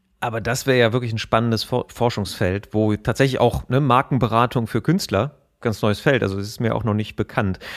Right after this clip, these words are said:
Äh, mal ganz kurz, äh, auf einer persönlichen Note, du, du bist ja sehr interessiert an Kunst, ne? Das, das merkt man immer, wenn du darüber sprichst. Wo kam das her?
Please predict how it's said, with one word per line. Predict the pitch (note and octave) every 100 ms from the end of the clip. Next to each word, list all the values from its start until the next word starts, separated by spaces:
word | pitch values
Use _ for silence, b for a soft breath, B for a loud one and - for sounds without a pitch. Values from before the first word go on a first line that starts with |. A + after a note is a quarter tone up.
| B
Äh, | - -
mal | C#3
ganz | E3 -
kurz, | D#3 - -
äh, | C3 B2+ A#2+
auf | A#2
einer | B2
persönlichen | B2 A2+ F3 F3 C3
Note, | G#2+ A2+
du, | G#2+ A#2+
du | A2
bist | B2+ -
ja | A#2
sehr | A2 C#3
interessiert | B2+ A#2 - A#2+
an | F#2 F2+
Kunst, | - E2+ - -
ne? | B2+
Das, | C3 -
das | A#2 - - G#2+
merkt | A2 A#2
man | A2
immer, | - G#2+ G#2
wenn | G#2+
du |
darüber | G2+ G2 F#2+
sprichst. | - A2+ - -
Wo | - - G2+ G#2+
kam | - C3
das | A2+ A2
her? | B2+